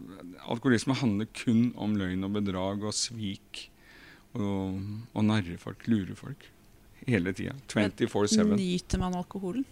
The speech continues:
Speaker 1: Nei, nei,
Speaker 2: Altså,
Speaker 1: aldri.
Speaker 2: nei, man bare drikker.
Speaker 1: Mm. Man drikker for å bli rusa.
Speaker 2: Mm.
Speaker 1: Og det er, det er litt, jeg har ei svigerinne, hun, hun er dønn ærlig på det. Hun sier det,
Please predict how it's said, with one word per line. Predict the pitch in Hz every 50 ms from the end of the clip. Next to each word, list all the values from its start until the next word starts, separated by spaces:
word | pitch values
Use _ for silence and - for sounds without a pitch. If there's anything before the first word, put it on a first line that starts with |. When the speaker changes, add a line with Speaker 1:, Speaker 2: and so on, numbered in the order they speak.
| - - - - - - - - - - - -
Speaker 1:
Nei, | 117 127 143
nei, |
Speaker 2:
Altså, | 123 101 -
Speaker 1:
aldri. | - - 127 107 92 92 107
Speaker 2:
nei, | 220 220 226 233 226 - - - - - - -
man | - 196 190
bare | 196 202 220
drikker. | 202 202 190 - - - 220 226 -
Speaker 1:
Mm. | - 117 101 90 90 117 - - - - - -
Man | 143 143 151 156
drikker | 143 127 123 - - - 160 160 170 160 147
for | 143 151 156
å | 147 156 147
bli | 131 117 113 120 123
rusa. | 127 123 101 90 - - 139 131 - - - - - - - - - - - - -
Speaker 2:
Mm. | 240 226 208 202 - -
Speaker 1:
Og | - - 127 120
det | 139 143 160
er, | - 123 120 123 131 139 143 - - - - - - - - - - - - - - - _ - - - - - - - - - - - - - - - - - _ _ _ - _ _
det | - 135 139
er | 139 127 120 123
litt, | 131 127 - - - -
jeg | - - - 123
har | 123 127 123 120
ei | 127 127
svigerinne, | - - 131 123 147 139 131 107 104 120 151 175 160 -
hun, | - 131 131 139 156 151 - - - - - - - - - - - - - - - - - - - - - - - - - - - - - - 113 101 85 76 85 -
hun | - 139 131 143
er | 151 147 131
dønn | 123 117 120 117 120 123 131
ærlig | 117 95 92 85
på | - 101
det. | 104 101 101 90
Hun | 110 143 156
sier | - - 110 104
det, | 101 98 98